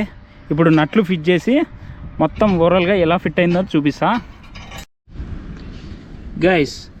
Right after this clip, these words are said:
ఈ నంబర్ బోల్ట్ ఉంది కదా, ఇది ఫిట్ చేయడానికి వచ్చేసి పన్నెండు, పద్నాలుగు, ఇది వచ్చేసి పద్నాలుగు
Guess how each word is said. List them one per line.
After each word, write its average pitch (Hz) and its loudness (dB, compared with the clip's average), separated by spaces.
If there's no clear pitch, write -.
ఈ 180 4
నంబర్ 185 2
బోల్ట్ 175 4
ఉంది 156 0
కదా, 147 0
ఇది 151 -2
ఫిట్ 147 -4
చేయడానికి 170 2
వచ్చేసి 143 0
పన్నెండు, 190 4
పద్నాలుగు, 156 0
ఇది 151 2
వచ్చేసి 208 2
పద్నాలుగు 185 4